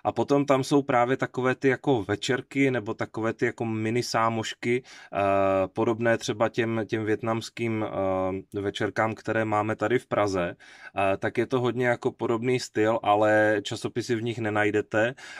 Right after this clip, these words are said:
A když už se mi podařilo narazit na, na nějakou jako jakž takž trafiku,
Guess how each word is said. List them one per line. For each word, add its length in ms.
A 60
když 280
už 120
se 100
mi 140
podařilo 540
narazit 500
na, 220
na 160
nějakou 520
jako 280
jakž 360
takž 260
trafiku, 640